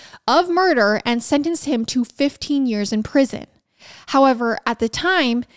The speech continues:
Texas had a law that allowed convicted criminals filing appeals to be free on bond while awaiting the outcome of their appeals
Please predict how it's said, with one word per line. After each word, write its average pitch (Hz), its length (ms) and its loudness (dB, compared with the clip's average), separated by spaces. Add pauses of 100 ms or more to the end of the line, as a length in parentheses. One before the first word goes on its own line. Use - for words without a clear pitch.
(200)
Texas 339 400 0
had 349 180 2
a 330 60 4
law 233 380 4
that 240 160 2
allowed 240 420 0
convicted 294 480 -2
criminals 220 640 -2
filing 269 500 -2
appeals 339 580 0
to 262 100 -2
be 240 120 -2
free 262 320 -2
on 240 220 0
bond 254 460 0
while 208 220 0
awaiting 214 400 2
the 208 140 -4
outcome - 380 -4
of 202 120 -6
their 175 160 -4
appeals - 520 -12